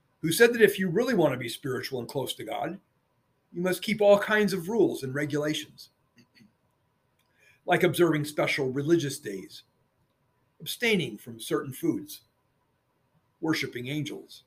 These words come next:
and practicing harsh treatment of the body. But just because we should reject such man-made rules does not need, does not mean there are no God-made rules.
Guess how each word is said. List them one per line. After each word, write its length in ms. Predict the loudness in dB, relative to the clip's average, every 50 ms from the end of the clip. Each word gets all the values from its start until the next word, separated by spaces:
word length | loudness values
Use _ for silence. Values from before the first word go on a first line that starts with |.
| _ _ _ _ _ _ _ _ _ _ _ _ _ _ _ _ _ _ -18
and 100 | -16 -10
practicing 520 | -4 0 0 0 0 -2 -4 -2 -2 -2 -2
harsh 360 | -2 -2 -2 -2 -2 -4 -10
treatment 400 | -10 -6 -6 -6 -6 -6 -8 -8
of 80 | -8
the 40 | -8
body. 380 | -6 -6 -6 -6 -6 -8 -14 _ _ _ _ _ _ _ _ _ _ _ _ _ _ _ _ -16 -16 -16 -18 _ _ _ _ _ _ _ _ _ _ _ _ _ _ _ _ _ _ _ _ _ _ _ _ _ _ _ _ _ _ _ -4
But 100 | 0 4
just 180 | 4 4 4 4
because 280 | 4 4 4 4 4
we 100 | 2 -2
should 260 | -2 0 -2 -2 -2
reject 440 | -2 -4 -2 0 0 0 0 -2 -6
such 320 | -6 -4 -2 -2 -4 -6 -10 -10
man-made 800 | -6 -4 -2 0 0 0 -2 -2 -6 -8 -8 -6 -6 -8 -8 -10 -10
rules 460 | -12 -10 -8 -8 -8 -10 -12 -16 -20 _ _ _ _ _ _ _ _ _ _ _ _ _ _ _ _ _ _ _
does 100 | -10 -6
not 320 | -4 -4 -4 -4 -6 _
need, 380 | -2 0 2 2 2 0 -2 -4
does 180 | -4 -4 -2 -2
not 200 | -2 -2 -2 -2
mean 160 | 0 0 4
there 140 | 4 4 4
are 60 | 4
no 160 | 4 4 4
God-made 680 | 4 4 0 0 0 0 -2 -2 -4 -4 -4 -6 -6
rules. 420 | -8 -8 -8 -8 -10 -12 -18 -20